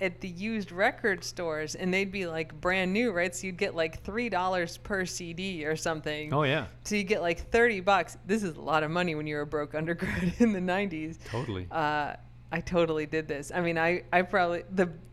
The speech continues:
Speaker 1: vast majority of my small C D collection came from B M G, <laughs> from, like, signing up
Speaker 2: Oh,
Speaker 1: to
Speaker 2: see,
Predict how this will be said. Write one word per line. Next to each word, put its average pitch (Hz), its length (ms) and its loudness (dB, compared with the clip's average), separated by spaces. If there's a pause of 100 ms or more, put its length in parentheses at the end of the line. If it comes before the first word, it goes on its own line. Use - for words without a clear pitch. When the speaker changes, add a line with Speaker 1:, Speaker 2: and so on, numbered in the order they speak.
(180)
Speaker 1:
vast 190 540 4
majority 175 540 0
of 156 100 0
my 156 160 -2
small 160 340 0
C 165 180 -6
D 151 120 -10
collection 156 560 -6
came 160 280 -2
from 165 180 -8
B 160 180 -2
M 151 140 -4
G, 143 420 -6
<laughs> - 60 -12
from, 202 260 4 (100)
like, 220 220 2
signing 220 520 0
up 117 100 4
Speaker 2:
Oh, - 20 2
Speaker 1:
to 185 100 2
Speaker 2:
see, 127 140 2